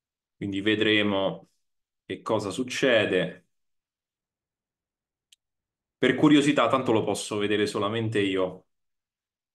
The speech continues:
Chi volete che vinca, ragazzi, in chat? Io non, non mi esprimo.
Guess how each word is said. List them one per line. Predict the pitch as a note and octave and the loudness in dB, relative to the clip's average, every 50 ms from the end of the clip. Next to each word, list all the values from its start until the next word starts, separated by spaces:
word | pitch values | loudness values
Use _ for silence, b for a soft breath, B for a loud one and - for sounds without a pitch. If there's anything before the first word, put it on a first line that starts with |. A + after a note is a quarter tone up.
| _ _ _ _ _ _ _ _ _ _ _ _ _ _ _ _ _ _ _ _ - | _ _ _ _ _ _ _ _ _ _ _ _ _ _ _ _ _ _ _ _ -12
Chi | - D3+ | -8 0
volete | D#3 E3+ E3+ D#3 D3+ | 2 4 4 4 4
che | C#3 C#3 - | 2 2 0
vinca, | A#2 G#2+ G2 F#2 - F#2 | -2 -4 -4 -4 -4 -2
ragazzi, | F#2 F#2+ F#2+ F#2 F2 - - - F2+ E2 - - | -2 -2 -2 -2 -4 -6 -12 -16 -16 -18 -16 -14
in | - G#2 G2 | -12 -10 -8
chat? | - - G2 F#2 E2+ - - - - _ _ _ _ _ _ _ _ | -2 0 0 0 0 -2 -12 -18 -20 _ _ _ _ _ _ _ _
Io | - G#2 G#2 F#2+ | -10 -8 -6 -4
non, | F#2 F#2 F2+ F#2 | -4 -4 -4 -4
non | F#2+ F#2 F#2+ F#2 | -4 -4 -4 -4
mi | F#2+ G2 G2+ | -4 -4 -4
esprimo. | G2 G2 - - - G2 G2 G2 F#2+ F2+ F#2 F#2+ b | -4 -4 -6 -6 -4 -2 -2 -2 -2 -4 -4 -6 b